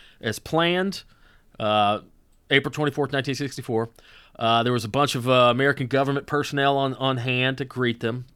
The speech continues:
Uh, the twelve American astronauts prepared to embark on their adventure, but for some reason, the exchange got postponed. So the Ebens, they came down,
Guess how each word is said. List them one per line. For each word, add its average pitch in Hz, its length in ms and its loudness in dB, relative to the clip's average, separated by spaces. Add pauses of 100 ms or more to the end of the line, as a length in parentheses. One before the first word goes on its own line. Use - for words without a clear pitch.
(480)
Uh, 101 240 2
the 104 120 -4
twelve 147 340 4
American 143 320 0
astronauts 135 580 0
prepared 139 380 0
to 127 80 2
embark 127 340 0
on 131 80 -4
their 117 140 0
adventure, 143 360 -4
but 123 140 -6
for 127 160 -4
some 190 400 2
reason, 120 560 0 (560)
the 110 140 -2
exchange 147 640 -2
got 135 280 0
postponed. 120 880 -4 (500)
So 113 180 -4
the 110 80 -4 (160)
Ebens, 165 260 0
they 131 120 0
came 175 320 0
down, 113 580 0